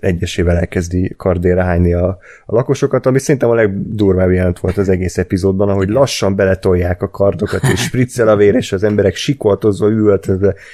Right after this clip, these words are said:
rimánkodnak, hogy ne, ne halljanak meg. Tehát ez, ez, talán az egész Gyűrűk Ura trilógia meg mindennek egyik a leg-, egyik legdurvább jelenete volt szerintem, de ezt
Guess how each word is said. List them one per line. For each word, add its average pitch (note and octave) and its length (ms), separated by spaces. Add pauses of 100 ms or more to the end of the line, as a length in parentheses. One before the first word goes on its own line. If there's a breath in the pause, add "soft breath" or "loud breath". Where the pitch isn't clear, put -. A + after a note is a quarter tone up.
(140 loud breath)
rimánkodnak, G#2 840
hogy F#2+ 200
ne, G2 260
ne G2+ 140
halljanak F#2+ 480
meg. B2+ 220
Tehát D3 180
ez, D3+ 220
ez, - 320 (260)
talán C#3 180
az C#3 160
egész G#2+ 320
Gyűrűk G#2 340
Ura G2+ 220 (380 loud breath)
trilógia G#2 460
meg G#2 160
mindennek G2 640
egyik G2+ 280
a G2 40
leg-, G2 240
egyik F#2+ 240
legdurvább F2+ 540
jelenete F2+ 360
volt F2+ 240
szerintem, A#2+ 600 (380 soft breath)
de A2 600
ezt - 260